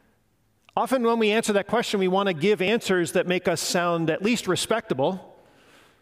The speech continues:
and maybe important. So maybe you tell people what your titles are or your accomplishments because you want them to understand not that you're just respectable, but that you're also someone to be taken seriously. If you're from another culture or if you're in a different cultural setting,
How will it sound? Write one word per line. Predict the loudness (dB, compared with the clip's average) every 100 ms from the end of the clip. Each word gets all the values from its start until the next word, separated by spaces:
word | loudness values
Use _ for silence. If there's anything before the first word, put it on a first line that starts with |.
| _ -6
and | -2
maybe | -2 0 0
important. | 0 0 -2 -4 -6
So | -2
maybe | 0 0 0
you | -2
tell | 0 0
people | 0 -2 -2
what | -2 -2
your | -4
titles | -4 -2 0 -2 0
are | -2 0 0 -2
or | -2 -2
your | 0 -2
accomplishments | 0 -2 -2 -4 -2 -4 -6
because | -6 -4 -4
you | -2
want | -2 0
them | -2 0
to | -2 -4 -8
understand | -4 -2 -2 -2 -2 0
not | -2
that | -2
you're | -2 -2
just | -2
respectable, | -2 -4 -2 -4 -2 -2
but | -2
that | -4 -6
you're | -2
also | -2 0 0 0 -2 -12 -6
someone | -4 -2 0
to |
be | 0
taken | 0 -2 -2
seriously. | -2 0 2 0 -2 -4 -6 -12 -20 _ _ -20 -20 -12 -6
If | -4
you're | -2
from | 0
another | 0 0 0
culture | -2 -2 -2 0 0
or | 0
if | 0
you're | -2
in |
a | 0
different | 0 0 -2 -4 -10
cultural | -4 -2 0 0
setting, | 2 0 0 -2